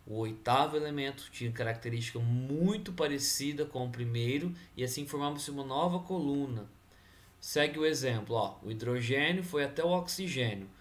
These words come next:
O flúor seria o oitavo elemento. Então, para Newlands, o flúor apresentava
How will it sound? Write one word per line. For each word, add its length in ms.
O 80
flúor 460
seria 300
o 60
oitavo 800
elemento. 560
Então, 400
para 280
Newlands, 580
o 80
flúor 400
apresentava 720